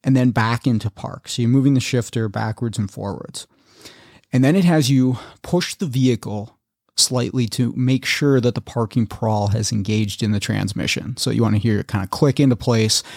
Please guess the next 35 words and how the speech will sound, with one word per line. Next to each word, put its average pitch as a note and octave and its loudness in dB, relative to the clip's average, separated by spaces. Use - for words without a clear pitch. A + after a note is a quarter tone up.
and A#2+ 2
make A2 2
sure A#2 2
that G#2 0
the G#2 -4
vehicle G2+ -6
doesn't F#2 -6
move. - -8
Okay. - -8
Has B2+ 0
you B2+ 4
set C#3+ 4
the C#3+ 0
parking C3 2
brake A#2+ 2
for - -10
safety, B2 4
key D#3 2
off A#2+ 2
the B2 -4
vehicle, D3 0
and B2 4
then C#3+ 2
you're C3+ 4
gonna B2+ 2
go G#2+ -2
out C3+ 0
to - -2
the A2 0
transmission. C#3+ 0
You're A2 2
gonna G#2 -4
loosen D3+ 0
the D3+ 4
nut B2+ 2